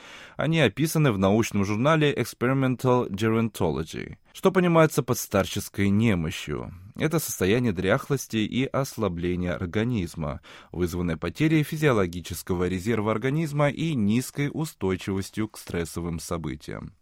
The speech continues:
Сопровождается этот процесс снижением веса, мышечной массы, повышенной усталостью, снижением скорости передвижения и общим сокращением физической активности.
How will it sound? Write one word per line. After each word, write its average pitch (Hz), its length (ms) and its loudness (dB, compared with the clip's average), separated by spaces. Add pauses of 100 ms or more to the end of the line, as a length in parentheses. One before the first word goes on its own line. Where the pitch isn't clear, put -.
Сопровождается 160 760 6
этот 147 300 6
процесс 127 460 2
снижением 131 560 2
веса, 139 680 4
мышечной 101 600 0
массы, 139 520 2
повышенной 104 720 0
усталостью, 147 840 0
снижением 101 540 0
скорости 147 460 -4
передвижения 131 840 0
и 156 280 -4
общим 131 480 -2
сокращением 120 800 -2
физической 87 800 -6
активности. - 1040 -10